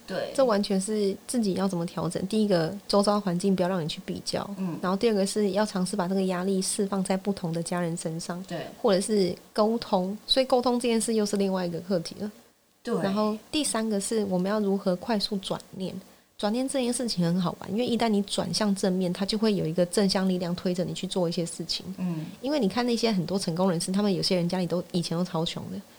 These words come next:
Speaker 2: 代表他们动力超强。
Speaker 1: 真的。
Speaker 2: 但家里不穷的人，他们就会很安逸。
Speaker 1: 对。
Speaker 2: 这是很简单的，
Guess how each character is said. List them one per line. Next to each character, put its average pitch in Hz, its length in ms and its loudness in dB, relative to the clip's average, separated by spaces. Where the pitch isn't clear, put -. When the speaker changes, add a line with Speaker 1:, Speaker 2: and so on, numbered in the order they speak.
Speaker 2:
代 - 100 2
表 214 80 -2
他 208 80 0
们 220 80 0
动 196 260 2
力 190 120 2
超 160 260 -4
强。 - 180 -8
Speaker 1:
真 165 220 -6
的。 160 260 -8
Speaker 2:
但 294 140 2
家 269 140 2
里 233 80 2
不 - 160 -4
穷 - 280 2
的 170 80 4
人， 165 140 4
他 202 80 0
们 220 100 4
就 220 120 2
会 233 40 4
很 165 220 -2
安 165 220 -2
逸。 165 180 -2
Speaker 1:
对。 160 160 -6
Speaker 2:
这 277 120 -4
是 302 80 2
很 214 160 4
简 202 120 2
单 175 160 2
的， 180 220 4